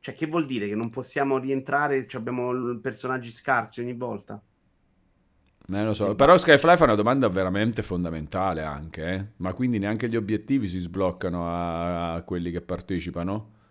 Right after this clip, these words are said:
Speaker 1: Non lo so.
Speaker 2: E questo non va bene per niente, Vito. Non ci siamo proprio.
Speaker 1: Shepard dice, "Però vedi, hanno detto che Redfall è un single player." Oddio.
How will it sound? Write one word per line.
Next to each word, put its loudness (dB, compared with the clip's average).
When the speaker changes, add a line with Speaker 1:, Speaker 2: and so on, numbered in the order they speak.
Speaker 1:
Non -12
lo -20
so. -20
Speaker 2:
E -8
questo 0
non -4
va -4
bene -6
per -12
niente, -6
Vito. -12
Non -4
ci -8
siamo -2
proprio. 0
Speaker 1:
Shepard 0
dice, -2
"Però 0
vedi, 2
hanno 2
detto -2
che 0
Redfall 0
è 0
un -2
single -4
player." -8
Oddio. -10